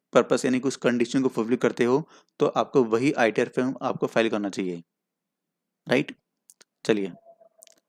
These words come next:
पहले बात करते हैं हम आईटीआर वन कि आईटीआर वन को क्या, किसे कहते हैं और आपको आईटीआर वन कब फाइल करना चाहिए। तो पहले वो बोला हुआ कि वो इंडिविजुअल जिनकी overall जो इनकम है वो पचास लाख से कम है,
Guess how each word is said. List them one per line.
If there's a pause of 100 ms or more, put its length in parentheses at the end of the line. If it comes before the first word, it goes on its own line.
(200)
पहले
बात
करते
हैं
हम
आईटीआर
वन
कि
आईटीआर
वन
को
क्या,
किसे
कहते
हैं
और
आपको
आईटीआर
वन
कब
फाइल
करना
चाहिए। (1120)
तो
पहले
वो
बोला
हुआ
कि (140)
वो
इंडिविजुअल
जिनकी
overall
जो
इनकम
है
वो
पचास
लाख
से (100)
कम
है,